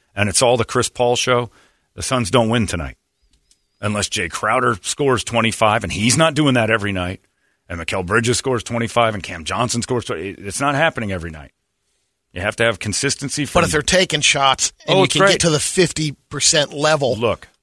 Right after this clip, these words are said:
Speaker 2: of ma-, you know, shooting percentage.
Speaker 1: Yeah, but that's great, uh, so long as the rebounds are even. 'Cause if you're at fifty percent and they're at thirty-eight and they're out rebounding you thirty,
Speaker 2: You're in trouble.
Speaker 1: then you're in big trouble 'cause the,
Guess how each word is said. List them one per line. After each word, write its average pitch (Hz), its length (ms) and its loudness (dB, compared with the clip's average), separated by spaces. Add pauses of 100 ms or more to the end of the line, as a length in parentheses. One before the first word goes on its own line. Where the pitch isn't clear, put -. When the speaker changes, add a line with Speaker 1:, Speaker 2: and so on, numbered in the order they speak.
(100)
Speaker 2:
of 143 220 0
ma-, 160 240 2
you 151 160 -2
know, 127 140 -4
shooting 170 340 2
percentage. 120 580 -2
Speaker 1:
Yeah, 80 120 -2 (120)
but 104 160 -4
that's 147 240 2
great, 170 360 2 (260)
uh, 101 240 -10
so 120 220 -2
long 123 200 2
as 101 100 -2
the 107 100 0
rebounds 110 480 0
are 82 100 -12
even. 78 300 -16 (640)
'Cause 90 160 -8
if 82 100 -8
you're 139 100 2
at 135 60 -2
fifty 156 280 -2
percent 139 480 -2
and 98 100 -4
they're 127 140 0
at 101 80 -4
thirty-eight 135 640 0 (320)
and 90 100 -12
they're 120 120 2
out 120 140 4
rebounding 127 540 2
you 120 120 -2
thirty, 117 320 -4
Speaker 2:
You're 113 60 -4
in 110 40 -6
trouble. 107 460 -2
Speaker 1:
then 98 220 -8
you're 110 140 -4
in 101 80 -4
big 110 180 0
trouble 78 200 -6
'cause 92 220 -8
the, 87 260 -6